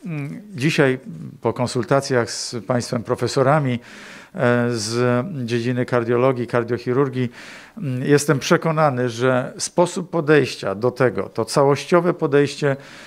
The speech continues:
i, e, spojrzenie na cały proces leczenia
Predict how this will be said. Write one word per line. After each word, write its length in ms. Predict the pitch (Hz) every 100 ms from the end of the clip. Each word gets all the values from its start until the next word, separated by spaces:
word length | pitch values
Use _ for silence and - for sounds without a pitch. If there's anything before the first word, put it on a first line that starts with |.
| - - -
i, 380 | 294 139 139 139 - _ - 139
e, 120 | 123
spojrzenie 680 | - - 131 117 160 175 165
na 160 | 147
cały 320 | 139 160 170 151
proces 420 | 156 156 147 -
leczenia 480 | 139 170 160 151